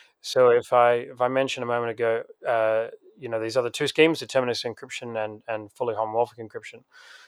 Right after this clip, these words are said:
you can think of order revealing encryption, uh, as kind of a, a partial homomorphic encryption scheme. So it gives you some of the, some of the, the benefits of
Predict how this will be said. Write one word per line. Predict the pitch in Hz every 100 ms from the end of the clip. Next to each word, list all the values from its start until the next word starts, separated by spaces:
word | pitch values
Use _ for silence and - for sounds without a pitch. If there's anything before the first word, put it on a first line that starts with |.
| _
you | 139
can | 139 139
think | 175 165
of | 139
order | 139 160 165
revealing | 135 127 127 123
encryption, | 117 - 135 - 123 117 - _ _ _ _ _ _ _
uh, | 117 117 113 110 110
as | 127 117 117 113 - - - _ _ -
kind | - 220
of | 165
a, | 151 - -
a |
partial | - - - 151 151 147 123
homomorphic | 123 120 113 110 117
encryption | 123 107 117 -
scheme. | 110 - 101 95
So | 147
it | 147
gives | 202 -
you | 175
some | - - 185 190
of | 180 -
the, | 147 -
some | 156 175 185
of | 180 -
the, | 151 147 135 131
the | 131
benefits | 123 120 113 131 -
of | 123 110